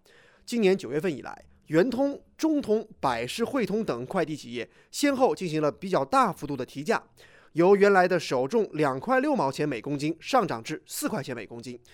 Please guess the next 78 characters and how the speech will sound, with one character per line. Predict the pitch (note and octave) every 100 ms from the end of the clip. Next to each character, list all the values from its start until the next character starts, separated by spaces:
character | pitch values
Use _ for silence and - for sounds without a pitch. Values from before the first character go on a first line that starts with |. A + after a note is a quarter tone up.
| - _ -
续 | - D#4
重 | C4+ B3
从 | G3 G3
原 | G3+
来 | F#3+
的 | F#3 F3
一 | B3+
到 | B3+
两 | D3+ A#2
块 | C3 A#3
钱 | E3 E3
每 | C#3+
公 | C#3+
斤 | D#3+ E3+
呢， | C3+ -
涨 | C#3+ C3+
到 | D3
了 |
四 | C#3+ - B3+
块 | D3 B2
钱 | A#2+ -
每 | - B2+ G#2+
公 | B2+
斤。 | B2 C3+ _ - - _ _ -
同 | A3+
时， | G#3 B3 -
对 | C4+ A3
涨 | G3+ C#3
价 | F#3 A#3+
前 | A3 F3+ G3+
已 | D3 C3
经 | C#3+ B3+
签 | B3+ C4+ B3+
订 | A#3+ F3
合 | D3
同 | D#3+
的 | D3+
商 | D#3+
家， | D#3 D#3+ - _ -
不 | D4
少 | A#3+ D#3+
快 | - B3+ A3
递 | A3
企 | -
业 | D3
的 | D3
处 | A3+
理 | D3+
方 | F3+ G#3
式 | G3
是 | - - -
单 | C4+ C#4
方 | C4+ C4+
面 | C4 F3+
毁 | - G#2+
约， | D#3+ - - - - - -
一 | B3+
些 | C#4+
客 | C#4
户 | C4+ B3+
想 | D#3+
要 | E3
更 | E3 C4+
换 | C4+ A#3+
合 | D#3+ G#3
作 | G#3+
方， | A#3+ - _
但 | - A3+
其 | - G3+
他 | B3 B3+
快 | B3+
递 | G#3+
公 | G3 A3
司 | A3 G#3+
均 | - D4 D4
不 | G3+
收 | - E3+
货， | D#3+ D#3+